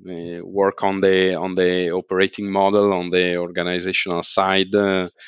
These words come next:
try to, to embrace, uh, domain-driven design and, uh, and, uh, and, uh, make, uh,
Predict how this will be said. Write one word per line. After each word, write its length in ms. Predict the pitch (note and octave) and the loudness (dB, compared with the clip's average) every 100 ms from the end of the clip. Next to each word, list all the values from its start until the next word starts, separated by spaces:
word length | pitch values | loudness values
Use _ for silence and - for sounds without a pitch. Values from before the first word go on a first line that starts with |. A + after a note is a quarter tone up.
| - _ - | -20 _ -6
try 260 | - F2+ F2+ | 0 0 0
to, 640 | F#2+ F#2+ F#2 F2+ F#2 F2+ | -4 -4 -4 -4 -6 -6
to 200 | - F#2 | -6 -2
embrace, 520 | F2+ F2+ F#2 F#2 - G2 | -2 2 2 2 0 0
uh, 100 | F2+ | -2
domain-driven 580 | F2+ F2+ F2 F#2 F2+ | -2 -4 -4 -4 -2
design 640 | F#2 F2+ F#2+ F#2 F#2 G2 G2 | -2 0 2 2 2 2 2
and, 540 | G2 - F#2+ F2+ F#2 | 0 0 -2 0 2
uh, 440 | F#2 F#2 F2+ F2 E2+ _ - - - _ _ | 2 2 0 -2 -6 _ -20 -20 -20 _ _
and, 260 | - F2 F2 | -8 -4 0
uh, 180 | F2+ D#2+ | 2 2
and, 220 | E2+ F2 | -2 0
uh, 840 | F2 F2 F2 E2+ E2 E2+ E2 E2 D#2+ - _ _ _ _ _ _ - - _ _ _ _ _ _ _ | 2 4 2 2 0 0 -2 -4 -8 -14 _ _ _ _ _ _ -20 -20 _ _ _ _ _ _ _
make, 680 | G2 F2+ E2+ E2+ G2+ G#2 - | -14 -12 -12 -4 0 0 2
uh, 320 | G#2+ G2 G2 | 2 4 4